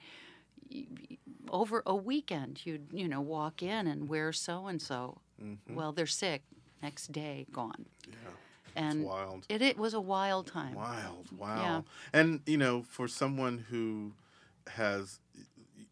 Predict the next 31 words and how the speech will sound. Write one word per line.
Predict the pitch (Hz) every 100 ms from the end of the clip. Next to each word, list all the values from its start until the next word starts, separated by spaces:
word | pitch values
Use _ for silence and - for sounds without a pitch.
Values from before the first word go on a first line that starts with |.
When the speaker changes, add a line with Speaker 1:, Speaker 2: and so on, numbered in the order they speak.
| 107
Speaker 2:
you | 113
were | 107
witness | 104 98 123 135 117 -
to | - 117 107 104 101 - _
the | 104 104
devastation | 104 101 101 - 101 - 101 98
and | 101
you | 98
saw | - 123 120
it |
from | - 107
a |
place | 101 - 104 98 - - - - - _
where | 101 107 98 95 -
the | 104
creatives | - - 104 107 110 101 90
that | - 87
you | 92 98
were | 95
working | 95 92 - 73
with, | 67 - -
the, | 85 - -
the | - -
art | 101 104 - - 92
that | -
we | 90
lost | 85 82 - - - - - - -
because | - - 98
of | 95 92
the, | 92 - - -
that | 85